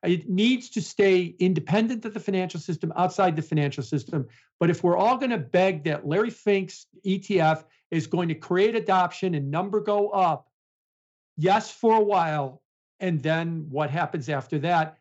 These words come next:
They own you. They own you. They've got, they'll, they'll put the rules on the E T F.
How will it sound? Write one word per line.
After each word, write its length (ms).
They 180
own 260
you. 180
They 140
own 260
you. 140
They've 180
got, 260
they'll, 160
they'll 200
put 240
the 60
rules 320
on 120
the 160
E 40
T 200
F. 320